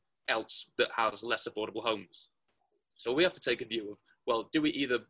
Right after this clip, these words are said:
deliver and develop homes at all and competitively buy land and assume that we'll provide the same as everybody else, which might be three, four, five percent affordable homes, or do we,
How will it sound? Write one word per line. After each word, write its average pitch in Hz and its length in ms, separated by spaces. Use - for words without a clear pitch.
deliver 160 320
and 139 120
develop 123 300
homes 117 300
at 110 160
all 110 360
and 107 200
competitively 120 500
buy 113 160
land 110 460
and 113 80
assume 117 240
that - 80
we'll 113 80
provide 110 360
the - 60
same 113 240
as 110 80
everybody 107 300
else, 113 200
which - 140
might 110 180
be 104 200
three, 120 160
four, 110 280
five 123 200
percent 104 300
affordable 104 340
homes, 110 320
or 135 160
do 135 140
we, 131 260